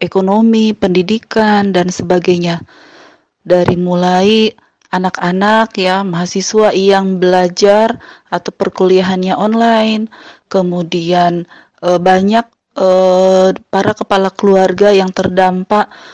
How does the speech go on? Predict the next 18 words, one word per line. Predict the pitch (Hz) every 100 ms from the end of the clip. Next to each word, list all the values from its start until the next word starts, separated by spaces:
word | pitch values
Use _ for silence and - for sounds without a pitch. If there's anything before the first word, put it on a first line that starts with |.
| _
ekonomi | - 185 196 190 196 202 185
ya, | 196
meng-, | 208 175 -
mengalami | 170 170 170 170 170
pemecatan | 170 170 170 170 202 202 220 202
dan | 196
sebagainya, | - 185 190 190 202 208 202
kehilangan | 196 190 180 180 180
pekerjaan | - - 180 180 196 196
dan | 190
sebagainya. | 185 185 185 180 180 190 208 208 - - - - -
Untuk | 208 214
itu | - 196 - 240 247 262 - - - -
sudah | - 220 208
perlu | 214 220 220
langkah | 233 214 208 202 220
atau | 214 196 190
upaya, | - 190 196 196 208